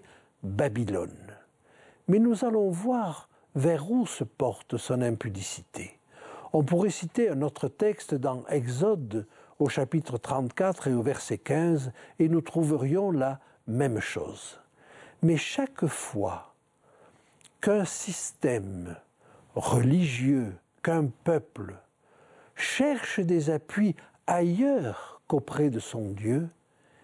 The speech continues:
il commet impudicité. Et on se retrouve avec la même chose quand des personnes essaient de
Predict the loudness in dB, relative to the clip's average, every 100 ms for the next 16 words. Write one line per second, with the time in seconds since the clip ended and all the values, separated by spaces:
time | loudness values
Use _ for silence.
0 | -20 0 4 4 0 -4 0 2 2 0
1 | 0 -2 -4 -2 -2 -4 -6 -6 -8 -12
2 | -12 -14 -14 -20 _ _ _ _ _ -20
3 | -20 -18 2 4 4 2 0 0 0 0
4 | 2 2 0 -2 -2 0 0 0 0 0
5 | 0 0 2 0 -4 -6 -8 -20 _ _
6 | 2 4 4 0 0 -2 0 2 0 0
7 | 0 2 2 0 -2 0 2 2 2 2
8 | 0